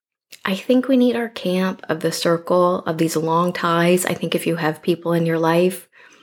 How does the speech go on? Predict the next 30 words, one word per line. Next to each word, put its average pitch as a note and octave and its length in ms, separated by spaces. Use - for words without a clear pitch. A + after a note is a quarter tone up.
that E3+ 200
is D#3+ 100
something E3 300
to D#3+ 60
be D3+ 120
so E3+ 420
grateful D#3 500
for, E3+ 300
because F3+ 280
I D#3+ 60
know D#3+ 200
that's E3 220
not D#3+ 200
universal. D#3 880
So G3+ 240
if G3 200
you A3+ 120
have G3+ 240
long-term E3 800
connections, F#3 1120
whether F3 220
that's D#3+ 320
friends F3+ 640
or - 140
family E3 600
that F3 180
you D#3 180
know D#3 640
love D3+ 300
you F#3+ 420